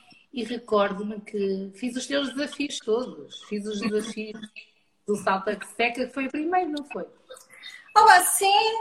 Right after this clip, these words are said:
Speaker 2: Ah, isto começou um bocadinho com uma brincadeira, não é? Das pessoas, eu já, já treino há alguns anos, vou sentar aqui. Mas eu acho que as pessoas, ahm, sentem muito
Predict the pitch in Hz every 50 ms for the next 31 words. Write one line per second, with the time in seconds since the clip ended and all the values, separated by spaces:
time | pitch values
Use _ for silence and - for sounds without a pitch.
0 | 440 415 302 247 226 233 233 233 240 240 240 233 233 233 233 226 226 226 220 220
1 | 214 226 240 233 - - - 226 226 226 - - 214 208 220 - - 220 214 208
2 | 202 208 208 - 214 208 208 202 208 220 220 226 - 247 226 220 214 208 208 214
3 | 220 220 214 208 202 196 196 196 196 208 208 - - - - - 214 208 208 208
4 | 208 208 196 190 202 202 - 208 202 185 - - - - 170 _ - 180 180 185
5 | 180 185 196 196 214 240 262 285 320 311 311 302 294 247 - 233 - - - 196
6 | 180 - - 208 196 196 196 202 208 - - - - - 220 240 247 254 262 277
7 | 277 269 - _ - - - - - - 269 269 277 269 269 269 - - - _
8 | - - 233 240 233 233 233 233 233 233 233 226 226 226 226 226 226 220 220 -
9 | _ _ _ _ _ _ _ _ _ - - 269 269 262 285 269 277 277 277 277
10 | 269 - 269 269 262 262 254 247 247 240 240